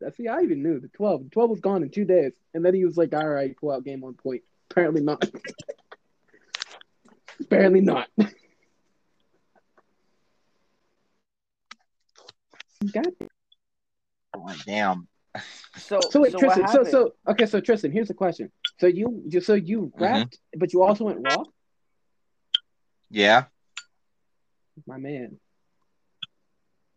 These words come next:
Speaker 1: I'ma
Speaker 3: Now
Speaker 1: be
Speaker 3: I know
Speaker 1: honest
Speaker 3: why
Speaker 1: with
Speaker 3: he's
Speaker 1: you.
Speaker 3: nervous.
Speaker 1: Li-, listen, listen,
Speaker 2: Yeah?
Speaker 1: I'm gonna be honest, I'm gonna be honest with you. I have condoms in my car. I have yet to use 'em, but, like, I've, uh, definitely done the deed a couple times. But I have yet to use a
Speaker 2: I
Speaker 1: condom.
Speaker 2: wrapped it, and then I went raw, and then I'm just like,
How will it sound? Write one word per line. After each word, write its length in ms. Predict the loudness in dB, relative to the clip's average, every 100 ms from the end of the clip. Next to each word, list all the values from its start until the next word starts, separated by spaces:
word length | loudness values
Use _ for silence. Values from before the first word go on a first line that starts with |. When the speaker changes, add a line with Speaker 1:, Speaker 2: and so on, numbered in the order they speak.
| -4
Speaker 1:
I'ma 120 | -2
Speaker 3:
Now 60 | 2
Speaker 1:
be 40 |
Speaker 3:
I 20 | 2
know 60 |
Speaker 1:
honest 160 | 2 0
Speaker 3:
why 80 | -2
Speaker 1:
with 60 |
Speaker 3:
he's 80 | -4
Speaker 1:
you. 60 | -6
Speaker 3:
nervous. 440 | -6 -8 -10 -16 _ _ _ _ _ _
Speaker 1:
Li-, 120 | -4
listen, 340 | -2 -2 -2 0
listen, 60 |
Speaker 2:
Yeah? 140 | 4 4
Speaker 1:
I'm 40 |
gonna 140 | 2 0
be 120 | 0
honest, 320 | 0 -2 -6 -4
I'm 100 | -4
gonna 100 | 0
be 100 | 0
honest 260 | 0 -2 -4
with 160 | -8
you. 140 | -10 -12 _ _ _ _ _ _ _ _ _ -4
I 100 | 0
have 240 | 0 0
condoms 280 | -2 -2 -2
in 40 |
my 100 | -4
car. 280 | -4 -2 0
I 60 | 0
have 120 | 0
yet 160 | -2 -2
to 40 |
use 220 | -4 -2
'em, 140 | -4 -10 _
but, 140 | -8 -6
like, 160 | -6 -6
I've, 220 | -6 -6 -6 -2
uh, 280 | 0 0 -2 -4
definitely 320 | -6 -2 -2
done 200 | 0 0
the 60 | -4
deed 240 | -4 -6
a 40 | -4
couple 220 | -8 -6
times. 340 | -6 -6 -10 -20 _ _ _ _ _ _ -6
But 100 | -2
I 80 |
have 100 | 0
yet 140 | -2 -2
to 60 |
use 120 | -4 2
a 40 |
Speaker 2:
I 100 | 4
Speaker 1:
condom. 100 | 6
Speaker 2:
wrapped 360 | 8 6 4 2
it, 240 | 4 2 0
and 120 | -2
then 140 | 0 0
I 100 | 0
went 220 | -2 4
raw, 440 | 6 8 8 8
and 120 | 6
then 100 | 2
I'm 220 | 2 2 0
just 160 | 0
like, 220 | 2 0